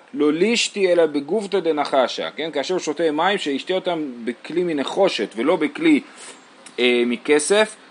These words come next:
שיכול ל-, לגרום להשתקפות. אה, למה? "דילמה חזי בבואה דשדא ולסתכן". אולי הוא יראה את הבבואה של השד, כשהוא ישתה מים בכלי עם, אה, מראה, כאילו,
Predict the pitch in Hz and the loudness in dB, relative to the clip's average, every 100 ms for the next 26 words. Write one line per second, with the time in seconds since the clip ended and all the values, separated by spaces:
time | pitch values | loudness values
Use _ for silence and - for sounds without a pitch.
0 | - 135 123 - 160 147 107 131 127 127 | -4 0 2 6 6 6 0 2 4 4
1 | 127 127 143 147 135 - - - - 196 | 0 2 2 2 0 -4 -8 -8 2 4
2 | 262 - - - - - 98 127 131 131 | 4 0 -20 -20 -20 -10 -2 2 4 4
3 | 135 135 - - 113 113 131 156 202 233 | 4 -2 -12 -18 -12 -4 2 4 4 2
4 | 214 - - 127 190 220 180 135 - 180 | 0 -6 -18 -6 -2 0 2 0 4 4
5 | 190 151 127 120 113 139 - 180 165 101 | 4 2 2 0 -2 -6 2 6 6 4
6 | 101 127 139 - 214 226 190 185 175 170 | 2 0 2 2 4 4 6 6 4 0
7 | - 151 123 - 95 82 - - - 117 | -2 2 2 2 -4 -6 -12 -20 -6 2
8 | 170 208 190 196 - - 151 151 165 190 | 6 6 6 2 -4 -4 2 4 6 4
9 | 180 151 131 135 165 165 165 139 - 185 | 2 0 2 4 4 4 2 4 4 4
10 | 110 - 123 120 - 156 156 156 135 120 | 4 0 -2 -2 2 4 6 4 4 0
11 | - 143 151 135 107 120 117 117 117 117 | -2 4 4 4 0 -2 -2 -2 0 2
12 | 131 185 190 165 147 165 | 4 4 4 -2 -2 -2